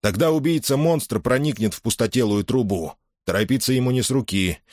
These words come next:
Он уверен, что мы от него никуда не денемся, и не станет рисковать, повторяя наш трюк. Но как только берсеркер проникнет внутрь потока плазмы, мы поскорее уберёмся отсюда».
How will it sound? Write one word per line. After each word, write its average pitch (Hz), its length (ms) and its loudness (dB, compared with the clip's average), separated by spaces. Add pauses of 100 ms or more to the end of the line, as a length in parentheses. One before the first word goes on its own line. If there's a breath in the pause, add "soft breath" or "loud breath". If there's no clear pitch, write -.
(240 loud breath)
Он 82 180 0
уверен, 113 320 2
что 113 160 0
мы 117 140 2
от 110 100 -2
него 113 180 2
никуда 110 300 0
не 113 120 0
денемся, 95 760 -2
и 104 100 0
не 123 100 2
станет 117 360 0
рисковать, 107 480 0
повторяя 92 400 0
наш 92 240 -2
трюк. - 500 -6 (400)
Но 104 120 0
как 147 160 0
только 151 240 0
берсеркер 139 580 0
проникнет 131 520 -2
внутрь 131 360 0
потока 127 380 0
плазмы, 117 580 0 (340 loud breath)
мы 85 140 -2
поскорее 110 400 2
уберёмся 110 640 2
отсюда». 76 560 -4